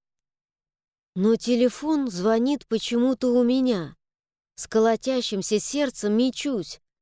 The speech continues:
ответить или нет. Но говорить с ним сейчас унизительно. Игнорирую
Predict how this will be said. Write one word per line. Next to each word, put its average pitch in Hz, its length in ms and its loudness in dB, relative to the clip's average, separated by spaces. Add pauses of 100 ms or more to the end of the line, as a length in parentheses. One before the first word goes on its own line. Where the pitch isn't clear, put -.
(160)
ответить 233 720 0
или 254 200 2
нет. 269 440 0 (540)
Но 202 200 2
говорить 226 540 2
с - 100 -6
ним 190 200 -2
сейчас 220 580 -2
унизительно. 226 960 0 (520)
Игнорирую 214 1000 2